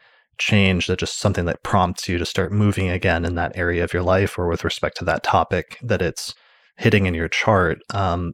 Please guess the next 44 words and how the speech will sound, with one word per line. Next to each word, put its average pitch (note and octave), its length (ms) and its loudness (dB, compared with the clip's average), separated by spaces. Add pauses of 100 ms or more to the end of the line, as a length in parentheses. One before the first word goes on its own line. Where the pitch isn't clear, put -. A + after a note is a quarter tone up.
but G2 520 0 (540)
maybe G2 280 2
people F#2 200 -2
with F2 160 -6
day A2 200 4
charts, A2 480 4
or F#2 60 2
if E2+ 100 -4
that's, - 400 -2
um, F2 300 -2
a F2+ 60 -4
little G2 200 2
bit G2 140 0
more E2 160 -2
sensitive G2+ 540 2
of F2+ 120 -4
a F2+ 80 2
spot - 460 0
for - 160 -4
you, F#2 400 -2 (380)
might G2 260 0
be, F2 300 -2 (260)
um, F2 320 -2
felt - 400 0
more G#2 180 2
like F2+ 240 -2
an F2 200 -8
irritant F#2+ 640 0
or F2+ 80 -2
an F2+ 140 -4
irritation. F#2 840 0
We F2 80 -4
were F2+ 40 -2
talking F#2 360 0
last F2 320 -2
month, F2+ 240 0
I F#2+ 40 4
think, F#2 280 -2
about E2+ 360 2 (480)
Mars F#2 520 2
as, F2+ 280 0
like, F2 360 0
the F#2+ 160 -2
spicy F2+ 840 -2